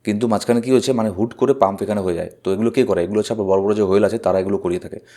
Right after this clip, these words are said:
অনেকেই কী বলে যে এখানে, আহ, মিম টোকনের লি-, লিস্ট দিয়ে দেয় যে এইসব টোকনগুলো মানে একদম আপনাকে কোটিপতি করে দেবে, সেগুলো কোনো কিছুই না। হাজার হাজার টোকনের মধ্যে এখানে আপনি যদি মানে পঞ্চাশ ডলার করেও ইনভেস্ট করেন, ঠিক আছে,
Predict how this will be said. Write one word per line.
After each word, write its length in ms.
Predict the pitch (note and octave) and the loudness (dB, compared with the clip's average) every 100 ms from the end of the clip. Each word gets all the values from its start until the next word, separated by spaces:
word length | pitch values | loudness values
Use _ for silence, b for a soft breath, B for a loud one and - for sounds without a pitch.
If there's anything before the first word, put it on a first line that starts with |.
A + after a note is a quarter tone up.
| B B | B B
অনেকেই 320 | A2 G#2+ C3 | 0 2 0
কী 120 | C3 C3 | 0 0
বলে 220 | G2 A#2 | 0 0
যে 160 | G2+ | 0
এখানে, 300 | G2+ G#2+ G#2 G2+ | 0 2 0 0
আহ, 200 | F#2+ G2 | 0 0
মিম 140 | G2 G2 | -2 -2
টোকনের 280 | G#2+ G#2+ | 0 0
লি-, 160 | G2+ D2 | -2 -4
লিস্ট 320 | F#2+ G2+ - | -4 -4 -4
দিয়ে 160 | F#2+ G2+ | 0 2
দেয় 160 | F2+ | 4
যে 100 | F#2+ | 2
এইসব 220 | F#2+ G2+ F#2 - _ | 0 0 -4 -6 _
টোকনগুলো 400 | F#2 G2+ G2 F#2+ | -4 -2 -2 -2
মানে 180 | F#2 F2+ | -2 -2
একদম 440 | F2+ F#2 F#2 F#2 - G2 | -2 -2 -4 -6 -12 -14
আপনাকে 300 | F2 F#2 F2+ | -6 -4 -2
কোটিপতি 400 | F#2 F2+ F#2+ G2 | -2 -4 -6 -4
করে 160 | F#2+ | -4
দেবে, 160 | F2 - - | -4 -10 -12
সেগুলো 280 | - F#2+ G2 | -6 -2 -2
কোনো 180 | F#2 G2 | -2 -4
কিছুই 220 | G2 G#2 | -2 -4
না। 180 | G2+ - B B B | -4 -12 B B B
হাজার 260 | - F2 G2 | -10 0 2
হাজার 180 | G2 G2+ | 2 0
টোকনের 280 | F#2+ G#2 G#2 | 0 -2 -2
মধ্যে 260 | F#2 F#2 D#3 - | -2 -6 -8 -6
এখানে 380 | F2+ F#2 F#2 - B B B - | -4 -2 -2 -4 B B B -12
আপনি 360 | E2+ - - F#2+ | -12 -12 -8 -6
যদি 180 | F#2+ | -4
মানে 220 | F#2+ F#2+ F#2+ - | -2 0 -2 0
পঞ্চাশ 280 | F2 F2 F#2+ | -2 -2 0
ডলার 220 | G2+ G2 | 0 2
করেও 200 | G#2+ G#2+ | 2 2
ইনভেস্ট 320 | F#2+ F#2+ F#2 | 0 -2 0
করেন, 200 | F#2+ F2 | 0 0
ঠিক 100 | G2+ | 0
আছে, 280 | G2 - | -2 -4